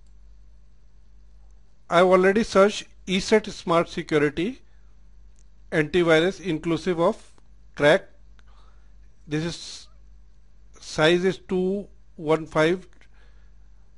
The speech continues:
point one nine M B. Other options are also there, you may select.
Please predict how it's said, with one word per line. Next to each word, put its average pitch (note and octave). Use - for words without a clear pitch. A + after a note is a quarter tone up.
point E3+
one D#3+
nine D#3+
M C3+
B. D#3
Other F3+
options F#3+
are E3+
also D3+
there, D#3
you F3+
may D#3+
select. C#3+